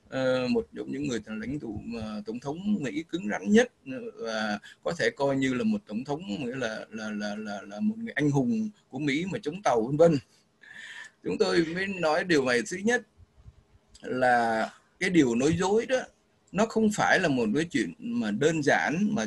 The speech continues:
chúng ta nghĩ rằng là ai cũng nói dối hết rồi, thì vậy thì một tổng thống nói dối thì đã có sao đâu. Thật sự ra đó, tại Hoa Kỳ chúng ta biết nói dối đôi khi đó, nó được coi là một cái tội, ờ, hình sự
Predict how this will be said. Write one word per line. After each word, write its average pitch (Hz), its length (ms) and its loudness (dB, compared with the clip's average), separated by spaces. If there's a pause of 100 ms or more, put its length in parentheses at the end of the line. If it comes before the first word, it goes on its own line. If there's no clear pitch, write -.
chúng 160 120 -4
ta 160 80 4
nghĩ 127 240 2
rằng 127 200 0
là 101 60 2
ai 143 260 2
cũng 160 180 -6
nói 175 140 -2
dối 175 300 0
hết 214 240 8 (440)
rồi, 113 420 0
thì 117 140 -2
vậy 98 240 -2
thì 117 200 -2 (120)
một 104 280 -6
tổng 135 160 -8
thống 170 180 -6
nói 180 140 -2
dối 175 180 -2
thì 143 100 -2
đã 107 180 0
có - 120 -6
sao 170 240 -2
đâu. 170 300 -2 (560)
Thật 156 140 2
sự 151 220 6
ra 190 340 4
đó, 220 100 6 (760)
tại 110 280 2
Hoa 190 280 0
Kỳ 131 320 6
chúng 170 160 -4
ta 175 120 2
biết 214 320 0 (580)
nói 180 240 0
dối 214 480 4 (500)
đôi 160 300 2
khi 165 340 2
đó, 175 80 -2 (140)
nó 147 220 -4
được 131 220 -4
coi 135 220 -2
là 120 100 -2
một 107 240 0 (120)
cái 151 200 -2
tội, 87 340 -2 (100)
ờ, 98 400 -6
hình 151 300 4
sự 156 280 6